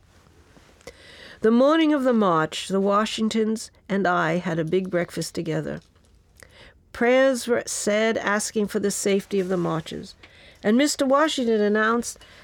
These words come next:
that he and Ramona would, would march with me for a little ways.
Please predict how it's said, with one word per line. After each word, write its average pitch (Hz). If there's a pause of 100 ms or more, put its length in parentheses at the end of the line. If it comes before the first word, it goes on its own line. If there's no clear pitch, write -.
(120)
that 220
he 269
and 247
Ramona 220
would, 202 (240)
would 208
march 226
with 254
me 180
for 180
a 175
little 185
ways. 175